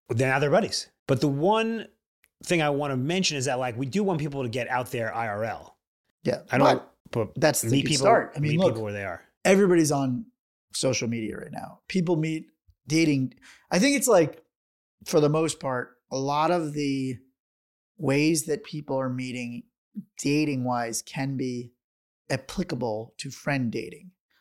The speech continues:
Speaker 2: So sliding into the D Ms, right? That's, like, a single person thing.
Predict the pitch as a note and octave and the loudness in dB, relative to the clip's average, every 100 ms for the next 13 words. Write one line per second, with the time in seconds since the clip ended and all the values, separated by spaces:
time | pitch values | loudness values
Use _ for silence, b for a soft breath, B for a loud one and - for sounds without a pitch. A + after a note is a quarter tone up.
0 | _ _ - - - B2+ C#3+ D3 D#3 D#3 | _ _ -14 -8 -2 2 4 4 2 0
1 | D#3 F#3 G#3+ E3 D3 C3 C#3+ D#3 D3+ C#3 | 2 4 6 4 0 -4 -4 -6 -6 -6
2 | - C3+ C#3 E3+ D3+ C3+ B2 - - D3+ | -6 -4 -4 -2 -2 -2 -4 -10 -2 2
3 | C3 C#3 B2 A#2 C3 - | 2 0 -4 -6 -10 -10